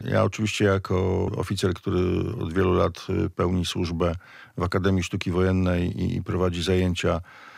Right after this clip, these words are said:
na studiach w-, wojskowych z wyższą kadrą dowódczą, mam wiedzę, ale niestety tą wiedzą się z państwem tutaj podzielić, e, nie mogę. Natomiast oczywiście, no, jeżeli mówimy tutaj o jakichś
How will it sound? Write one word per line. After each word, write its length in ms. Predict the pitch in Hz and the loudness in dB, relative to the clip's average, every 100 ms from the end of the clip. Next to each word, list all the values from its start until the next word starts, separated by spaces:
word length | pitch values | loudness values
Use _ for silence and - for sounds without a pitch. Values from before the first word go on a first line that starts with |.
| - - | -20 -4
na 160 | 95 90 | -2 -2
studiach 460 | - 95 92 87 | -2 0 0 0
w-, 560 | 92 92 95 95 - 85 | -2 -2 -2 -2 -4 0
wojskowych 720 | 95 90 104 90 92 82 87 | 0 2 0 2 0 -2 -6
z 220 | - - 92 85 | -6 -2 -2 -2
wyższą 340 | 90 - 87 | -4 -2 -2
kadrą 560 | 90 87 90 90 90 87 | -2 0 0 2 0 0
dowódczą, 580 | 87 87 - - 101 107 - - - 90 | -2 -4 -4 0 0 0 -8 -20 -8 -2
mam 560 | 95 95 95 92 90 | 0 2 2 0 -2
wiedzę, 420 | 90 95 80 101 | 2 2 4 2
ale 180 | 95 92 | 4 2
niestety 380 | 95 - 101 95 | 0 -2 -6 -4
tą 160 | 101 92 | -2 0
wiedzą 300 | 98 98 92 | 2 2 0
się 220 | 98 95 | 0 -2
z 280 | - - - | 0 -2 -2
państwem 340 | 98 92 101 90 | -2 0 0 -2
tutaj 240 | - 95 | -2 -2
podzielić, 720 | 95 87 90 90 87 - - 87 87 87 | 0 0 0 -2 -2 -2 0 0 0 0
e, 40 | 85 | 2
nie 140 | 101 | 4
mogę. 400 | 92 80 104 139 - - - - - - | 4 2 -2 -2 -6 -20 -20 -20 -14 -2
Natomiast 840 | 101 101 117 113 - - _ - - | -2 2 2 2 0 -6 _ -14 -4
oczywiście, 520 | 101 117 113 - 110 | -2 0 0 2 2
no, 120 | 101 98 - - - - - - | 2 -2 -6 -10 -8 -8 -6 -2
jeżeli 280 | 98 110 | 2 4
mówimy 360 | 104 104 107 101 98 | 4 4 4 4 0
tutaj 340 | - 101 101 98 | -6 0 2 4
o 80 | 95 | 2
jakichś 380 | - 95 - | 0 -6 -4